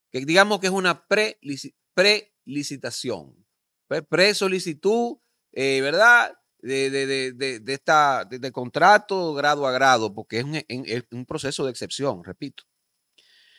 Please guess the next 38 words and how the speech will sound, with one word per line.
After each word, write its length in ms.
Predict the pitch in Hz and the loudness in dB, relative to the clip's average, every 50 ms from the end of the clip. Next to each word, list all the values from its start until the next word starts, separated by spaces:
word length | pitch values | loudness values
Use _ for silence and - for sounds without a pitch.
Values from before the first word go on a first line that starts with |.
| _ _ _ | _ _ _
Y 100 | - 120 | -6 -6
él 100 | 135 143 | -4 -4
dice, 260 | 160 165 147 160 151 | -4 -6 -4 -6 -6
"No, 460 | 151 160 185 208 220 220 220 220 202 - | -6 -4 -2 0 2 2 2 0 0 -4
que 140 | 151 139 | -6 -8
fue 160 | - - 151 147 | -6 -4 -4 -4
un 160 | 151 160 160 | -4 -6 -8
error 300 | 151 147 151 147 156 156 | -8 -6 -6 -4 -4 -4
de 160 | 165 165 156 | -4 -6 -2
cálculo, 800 | - 190 185 180 180 175 165 _ 165 170 170 165 165 160 160 - _ _ _ _ _ | 2 4 4 4 4 2 0 _ -8 -6 -6 -4 -4 -6 -6 -10 _ _ _ _ _
que 180 | _ 127 107 - | _ -14 -14 -10
cada 300 | _ 139 139 135 139 143 | _ -2 -2 -2 -2 -4
unidad 720 | 147 147 147 151 151 151 143 160 165 165 165 165 165 160 143 | -6 -8 -10 -12 -14 -6 -2 2 4 6 6 6 4 4 0
sale 420 | - - - 131 120 123 127 127 | -4 -6 -4 -2 -2 -2 -2 -4
a 60 | 123 127 | -6 -6
un 120 | 127 131 | -8 -10
millón 280 | 131 135 131 139 143 147 | -10 -10 -10 -10 -10 -10
y 80 | 147 143 | -10 -10
pico 280 | - 156 135 165 170 | -12 -10 -6 -6 -4
de 140 | 175 180 180 | -4 -4 -4
pesos 480 | - 208 202 196 185 - - 180 160 165 | -4 -6 -4 -4 -4 -6 -8 -8 -10 -10
y 80 | 156 | -12
todo 280 | - - 165 165 165 165 | -12 -10 -8 -8 -8 -8
totaliza 720 | 165 160 147 - 139 135 147 151 151 143 - 156 139 127 123 | -10 -10 -4 -4 -4 -4 -4 -6 -8 -8 -6 -6 -6 -6 -6
unos 420 | 123 139 139 131 123 113 - - | -8 -12 -14 -14 -12 -10 -10 -10
ciento", 720 | - 120 120 123 123 120 117 113 _ _ _ _ - 113 113 110 104 104 104 104 101 | -10 -10 -10 -10 -10 -10 -10 -14 _ _ _ _ -6 -6 -4 -4 -4 -4 -6 -6 -6
bueno, 220 | 107 101 98 107 117 | -6 -8 -8 -8 -10
no 100 | 131 147 | -10 -10
recuerdo 380 | 156 170 - 156 147 147 147 | -10 -8 -6 -6 -6 -4 -6
el 140 | 143 143 131 | -8 -8 -4
tan, 240 | - 147 143 143 139 - | -4 -4 -2 -4 -6 -10
el, 160 | 127 127 - - | -12 -12 -10 -10
el, 200 | 123 127 - - | -12 -10 -10 -10
el 160 | 127 120 - | -10 -10 -12
exacto 380 | - 120 - - 131 - - 160 | -12 -10 -10 -10 -10 -8 -8 -10
el 80 | 151 | -8
monto, 380 | 147 147 139 131 123 - 123 - | -8 -8 -10 -10 -10 -10 -12 -6
pero 260 | - 123 123 127 120 | -4 -4 -2 -2 -4